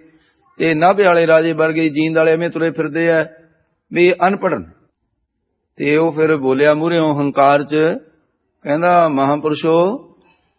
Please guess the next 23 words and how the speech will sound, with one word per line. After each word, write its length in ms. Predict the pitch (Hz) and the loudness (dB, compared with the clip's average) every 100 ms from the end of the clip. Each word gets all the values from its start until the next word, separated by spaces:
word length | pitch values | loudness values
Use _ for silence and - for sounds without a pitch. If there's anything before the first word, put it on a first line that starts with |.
| - | -8
ਮੇਰੀ 340 | 131 143 165 | -4 -2 -2
ਜਿਹੜੀ 300 | 160 - 185 | 0 0 0
ਬ੍ਰਹਮ 420 | 151 131 170 208 | 0 -4 -4 -2
ਦੇ 140 | 196 196 | 0 2
ਵਿਸ਼ੇ 300 | 156 135 160 | 0 -4 -4
ਤੇ 100 | 170 | -4
ਮੈਂ 180 | 175 170 | -4 -2
ਬੋਲਿਆ, 500 | 147 147 156 160 175 | -2 -2 0 0 -2
ਇਹ 180 | 175 | -6
ਤਾਂ 140 | 175 175 | -4 0
ਹਰ 140 | 151 | 0
ਇੱਕ 140 | 147 160 | -2 -6
ਦੇ 140 | 165 | -6
ਸਮਝਣ 400 | 147 147 185 190 | -4 -2 -2 -2
ਦਾ 140 | 170 | -2
ਹੀ 140 | 170 165 | 0 -2
ਨਹੀਂ।" 180 | 170 170 | -2 -4
ਕਹਿੰਦੇ, 220 | 180 190 | -2 -2
"ਤੁਹਾਡੇ 220 | 156 156 | -2 -2
ਸਮਝ 240 | 143 170 | -2 0
ਆ 120 | 180 143 | 0 2
ਗਿਆ 140 | 123 | 0
ਸੀ।" 200 | 127 294 | 0 -4